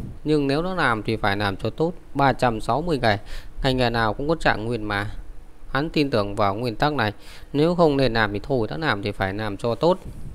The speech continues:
Dĩ nhiên là, là làm tốt, Hòe Mập cũng đã học, cũng biến thành cái gì đó như là đàn bá, đại khái rất là khó. Hắn cũng không muốn giải thích, hắn không giải thích Hòe Mập còn biết, hắn mà giải thích Hòe Mập chỉ tổ càng ổ đồ mà thôi.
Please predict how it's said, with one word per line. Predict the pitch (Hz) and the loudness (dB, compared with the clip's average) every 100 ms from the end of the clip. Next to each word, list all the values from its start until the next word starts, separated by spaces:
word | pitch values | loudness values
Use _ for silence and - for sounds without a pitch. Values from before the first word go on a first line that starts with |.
| - - - - - - - | -12 -14 -14 -14 -14 -14 -2
Dĩ | 202 202 | 4 6
nhiên | 180 156 139 - - - | 6 4 2 -6 -14 -6
là, | 127 120 117 117 | 0 2 4 2
là | 127 127 123 120 110 | 2 2 4 2 0
làm | 123 120 123 | -2 -2 4
tốt, | 180 180 | 4 4
Hòe | 139 123 | 2 2
Mập | 123 117 - | 4 2 0
cũng | 165 | -2
đã | |
học, | 165 113 - - - | 0 0 -2 -6 -6
cũng | 156 175 | -4 -2
biến | 185 | 0
thành | 143 120 | 0 0
cái | 143 | 2
gì | 131 | 2
đó | 104 117 156 | 2 0 -2
như | 131 | -2
là | 110 | -2
đàn | 110 107 | -2 0
bá, | 110 113 170 170 | 0 0 -2 -2
đại | 117 | -2
khái | - 113 151 | 0 -4 -2
rất | 175 | -6
là | 135 107 127 | -6 -4 0
khó. | 123 160 190 - - - - - - - - - - - - | 0 0 -6 -12 -14 -14 -8 -8 -8 -10 -10 -10 -10 -10 0
Hắn | 139 165 | 2 2
cũng | 185 | 0
không | 180 160 | 2 2
muốn | 147 165 | 2 0
giải | 156 104 | 0 0
thích, | 160 165 - | 0 0 -2
hắn | 127 147 | -4 -2
không | 151 135 | -2 0
giải | 117 98 | 0 0
thích | 170 170 | 0 0
Hòe | 131 | 0
Mập | 110 107 107 | 2 0 0
còn | 110 104 | -2 0
biết, | 160 175 - - | -2 -2 -6 -4
hắn | 135 170 | -2 0
mà | 151 | 0
giải | 110 98 | 4 4
thích | - 117 107 | 2 -2 -2
Hòe | 131 | -2
Mập | 110 117 110 113 | 0 2 0 -2
chỉ | 113 104 - | 0 -2 -2
tổ | - 98 | 0 0
càng | 95 110 104 | 0 -2 -4
ổ | 104 | -4
đồ | 110 104 | -2 -2
mà | 104 101 104 | -4 -8 0
thôi. | 147 | 0